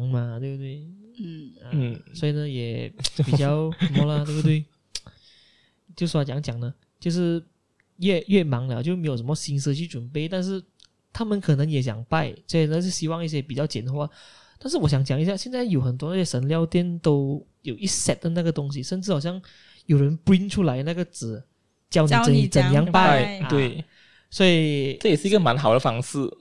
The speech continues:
Speaker 3: 来让那些忙碌的现代人、忙碌的华人知道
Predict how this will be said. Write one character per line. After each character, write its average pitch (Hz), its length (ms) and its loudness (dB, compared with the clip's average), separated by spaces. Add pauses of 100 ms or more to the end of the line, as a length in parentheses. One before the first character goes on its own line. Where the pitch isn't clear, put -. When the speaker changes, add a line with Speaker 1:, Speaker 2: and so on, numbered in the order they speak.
(100)
Speaker 3:
来 120 160 2
让 131 240 2
那 151 80 0
些 120 500 -2
忙 117 280 -2
碌 135 120 0
的 139 120 2
现 135 220 0
代 131 200 -2
人、 113 180 0
忙 104 240 -6
碌 120 80 -2
的 123 120 -2
华 110 160 -4
人 104 260 -4
知 120 140 -8
道 120 260 -4